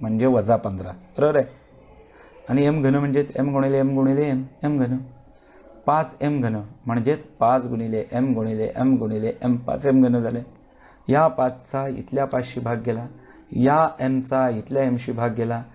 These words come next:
या इथल्या एमचा इथल्या एमशी भाग गेला, या इथल्या एमचा इथल्या एमशी भाग गेला, म्हणजे अंशस्थानी राहिले वजा तीन,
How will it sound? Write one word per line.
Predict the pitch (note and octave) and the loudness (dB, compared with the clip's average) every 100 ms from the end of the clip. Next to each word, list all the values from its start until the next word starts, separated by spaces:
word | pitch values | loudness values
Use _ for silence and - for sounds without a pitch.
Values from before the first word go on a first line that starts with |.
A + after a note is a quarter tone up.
| - - - | -20 -10 0
या | C3 C3 | 2 2
इथल्या | B2 - D3+ D#3 | -4 -2 2 2
एमचा | C3+ C3 C3 B2+ | 2 -2 0 0
इथल्या | A#2 A2+ C3 | -2 -2 0
एमशी | B2 A2+ B2 | 0 -2 -6
भाग | A2+ A2 | -6 -4
गेला, | A2+ A2 A2+ - - - - | -2 -2 -4 -8 -20 -10 0
या | C3+ | 0
इथल्या | C3 B2+ D#3+ D#3 | 0 -2 2 2
एमचा | C3+ B2+ C3 B2 | 2 0 0 -2
इथल्या | A2 B2+ C3 | -2 -2 -2
एमशी | A#2+ A#2 | -2 -4
भाग | A2 | -4
गेला, | G#2 G#2+ A2 - - - | -2 -2 -4 -6 -20 -6
म्हणजे | A#2+ A#2+ B2+ | 0 2 2
अंशस्थानी | - A2+ A2 C3+ C3 A#2+ A2+ | 2 -2 0 -2 0 -2 0
राहिले | A2+ A2 | 0 0
वजा | G#2+ G#2+ C3 | 0 2 2
तीन, | C3 A2+ | 0 -4